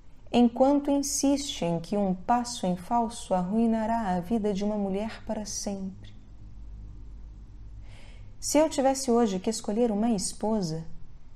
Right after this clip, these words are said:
e mais tarde descobrisse que sua vida estava manchada por um erro pelo qual sofreu,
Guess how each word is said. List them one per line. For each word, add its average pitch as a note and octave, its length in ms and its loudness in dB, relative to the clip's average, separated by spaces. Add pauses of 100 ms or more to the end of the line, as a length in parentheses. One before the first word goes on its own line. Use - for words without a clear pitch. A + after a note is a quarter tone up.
(240)
e - 80 0
mais E3+ 240 4
tarde G3+ 300 4
descobrisse G#3 640 0
que G3 100 -2
sua G3 180 0
vida F#3 220 2
estava F#3 320 2
manchada F#3+ 640 2
por F#3+ 160 -4
um E3+ 160 2
erro F#3 300 0
pelo F3 260 0
qual G#3+ 240 0
sofreu, A3 720 -2